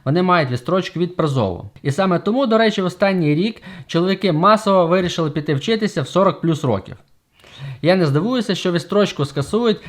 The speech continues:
для тих, хто вже має, е, вищу освіту і пішов здобувати другу освіту. Або теоретично навіть можуть скасувати відстрочку для тих, хто вперше здобуває вищу освіту, але, наприклад, має вже тридцять п'ять чи сорок років.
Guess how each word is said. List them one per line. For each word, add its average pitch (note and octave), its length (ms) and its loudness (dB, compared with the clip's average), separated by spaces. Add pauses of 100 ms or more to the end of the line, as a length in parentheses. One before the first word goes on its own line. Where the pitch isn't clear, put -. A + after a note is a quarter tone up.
(180)
для C3+ 80 0
тих, G3 240 0
хто - 260 0
вже E3 400 2 (240)
має, D3 500 2
е, A#2 140 0
вищу E3+ 380 0
освіту G#3 380 -4
і C#3 40 -2
пішов F3+ 300 -2
здобувати D#3+ 440 0
другу C#3+ 300 2
освіту. G#2 460 -6 (340)
Або G3+ 320 2
теоретично G3 520 0
навіть F3 280 0
можуть F3 280 0
скасувати E3 540 0
відстрочку D#3 480 -2
для C#3+ 120 0
тих, F#3+ 220 0
хто - 160 -4
вперше D#3+ 480 0
здобуває D3+ 420 2
вищу D#3+ 300 -2
освіту, C4 400 -4 (240)
але, E3+ 200 4
наприклад, E3+ 460 0
має E3+ 240 2
вже D3 160 0
тридцять C#3 320 -6
п'ять G3+ 200 4
чи D#3+ 100 -4
сорок E3 360 2
років. G#2+ 300 -2